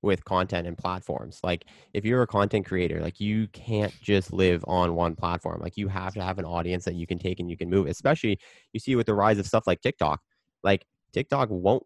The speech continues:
be here forever. No chance. It's just like Vine. It's just like all these other, I shouldn't say no chance, who knows? But it's just like a lot of these other kind of really meteoric rise platforms that probably, because they're not really offering much to society other than, like, the,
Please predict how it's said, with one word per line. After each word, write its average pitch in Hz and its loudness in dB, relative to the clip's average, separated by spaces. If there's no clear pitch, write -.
be 90 0
here 87 0
forever. 90 2
No 92 2
chance. 92 -4
It's 87 -14
just 110 0
like 101 0
Vine. 92 2
It's 90 -4
just - -6
like 98 -4
all 92 2
these 90 0
other, 85 0
I - 0
shouldn't 98 0
say 82 -4
no 82 -6
chance, 85 -10
who 85 -6
knows? - -14
But 90 -4
it's 107 -2
just 127 2
like 104 0
a 90 2
lot 98 4
of 95 2
these 90 -4
other 92 2
kind 92 -4
of 85 -10
really 113 6
meteoric 104 0
rise 90 0
platforms 123 -2
that 101 0
probably, 120 2
because 101 -6
they're 98 -2
not 95 0
really 92 0
offering 85 -4
much 85 -4
to 85 -6
society 82 -6
other 82 -6
than, 80 -6
like, 78 -8
the, 80 -8